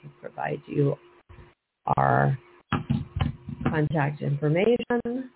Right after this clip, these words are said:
Okay. Six five one is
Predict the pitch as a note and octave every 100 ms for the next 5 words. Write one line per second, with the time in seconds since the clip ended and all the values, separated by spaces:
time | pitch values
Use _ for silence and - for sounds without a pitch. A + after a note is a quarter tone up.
0 | _ _ _ _ - F#3 - _ _ -
1 | _ _ _ _ _ _ _ _ - G3
2 | F#3+ G3+ A#3+ A#3 C3+ C#3+ - _ _ _
3 | _ _ _ _ - A3+ - - G3 F#3+
4 | G3 G3+ G3 - F3+